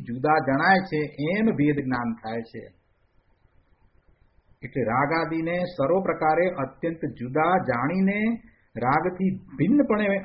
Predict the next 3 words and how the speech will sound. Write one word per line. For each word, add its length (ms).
અને 120
ઉપયોગમાં 1000
એકતાપણે, 960